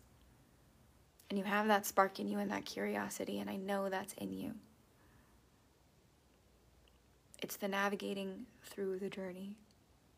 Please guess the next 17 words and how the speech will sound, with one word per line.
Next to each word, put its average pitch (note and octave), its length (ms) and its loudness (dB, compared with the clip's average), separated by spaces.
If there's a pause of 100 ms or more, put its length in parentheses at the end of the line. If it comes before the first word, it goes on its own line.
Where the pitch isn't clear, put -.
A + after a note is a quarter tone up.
(1400)
of F#3+ 80 -10
what G3+ 200 0
feels G3 360 -2
right G3 240 -4
right - 200 -6
now. F#2+ 260 -8 (1000)
Maybe A3 500 2 (360)
for - 140 -2
now, G3 340 2 (240)
you G#3 80 4
need G#3 200 4
the G#3+ 60 0
medications. G3 560 0 (2000)
And G#3+ 80 2
in G3+ 80 4
the G3+ 80 0
future, G#3+ 420 0